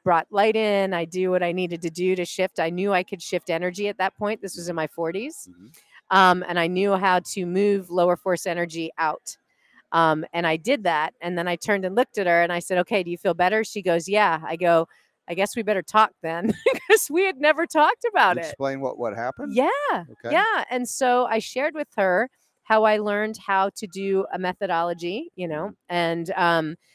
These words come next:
Speaker 1: that it was given to me. It was divinely given to me. And I know how to shift negative energy back to the underworld where it belongs and to
Speaker 2: Mm-hmm.
Speaker 1: bring in the light energy and all that good stuff.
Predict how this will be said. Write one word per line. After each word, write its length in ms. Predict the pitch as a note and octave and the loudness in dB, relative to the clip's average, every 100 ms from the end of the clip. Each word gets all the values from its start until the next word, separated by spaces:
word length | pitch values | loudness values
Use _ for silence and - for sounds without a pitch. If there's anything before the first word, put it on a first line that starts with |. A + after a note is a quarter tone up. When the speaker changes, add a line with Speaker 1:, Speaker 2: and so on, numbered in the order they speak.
| _ | _
Speaker 1:
that 80 | F3+ | -2
it 60 | F#3 | -2
was 140 | E3+ | -2
given 260 | F#3 F3+ F3+ | -4 -4 -4
to 120 | - | -8
me. 180 | E3+ F#3+ | -6 -4
It 40 | |
was 140 | G3 E3+ | -6 -8
divinely 440 | E3 E3 E3 E3+ | -6 -6 -6 -6
given 240 | D#3+ D#3+ D#3+ | -6 -8 -10
to 120 | D#3 | -10
me. 220 | D#3 G3 | -6 -6
And 140 | G#3 D#3+ | -4 -6
I 100 | D#3+ | -4
know 380 | E3 E3 E3+ | -2 0 0
how 140 | F3+ E3+ | 0 0
to 120 | E3+ | -2
shift 440 | - - F3+ - - _ _ - | -4 -6 -6 -6 -20 _ _ -4
negative 360 | F3 F#3 F#3 | -2 0 0
energy 320 | F3 F3+ F3 F#3+ | 0 -2 -4 0
back 240 | F3 F3+ | 0 0
to 100 | - | -4
the 100 | F3+ | -4
underworld 440 | F3 F3 F3+ F3+ F3+ | -4 -2 2 2 2
where 160 | E3+ | -2
it 60 | F3 | -2
belongs 520 | F#3+ E3+ E3+ G#3+ A3+ | -2 2 2 0 -2
and 120 | D#3+ D#3+ | -6 -6
to 80 | E3 | -6
Speaker 2:
Mm-hmm. 20 | |
Speaker 1:
bring 220 | E3 E3+ | -4 -4
in 100 | E3+ | -4
the 80 | E3+ | -4
light 240 | E3 D#3+ | -2 0
energy 600 | E3 E3+ F3+ F#3+ A3 C#4 | -2 -4 -6 -4 -4 -2
and 220 | G#3+ F3 F#3 | -4 -4 -6
all 160 | E3+ | -2
that 180 | F3+ F#3 | -2 -2
good 160 | F#3+ F3+ | -6 -8
stuff. 320 | - G3 | -2 -2